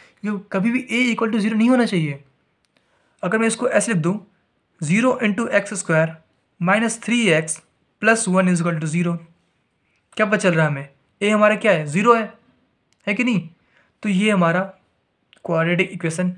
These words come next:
नहीं हो सकता। अब फोर्थ करते हैं। फोर्थ क्या है हमारा? फोर्थ है हमारा, फोर्थ नंबर, x minus three,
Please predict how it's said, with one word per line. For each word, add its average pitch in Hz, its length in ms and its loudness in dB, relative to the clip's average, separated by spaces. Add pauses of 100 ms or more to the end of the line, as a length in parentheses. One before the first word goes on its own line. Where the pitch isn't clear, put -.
(100)
नहीं 180 300 4
हो 147 60 0
सकता। - 320 -10 (2000)
अब 190 80 0
फोर्थ 214 260 4
करते 240 260 4
हैं। 214 160 0 (200)
फोर्थ 240 280 2
क्या 226 120 4
है 196 60 6
हमारा? 165 320 4 (1900)
फोर्थ 190 340 2
है 190 260 4
हमारा, 151 360 2 (580)
फोर्थ 180 320 -2
नंबर, 160 300 0 (1600)
x 254 240 2
minus 170 320 2
three, 190 200 0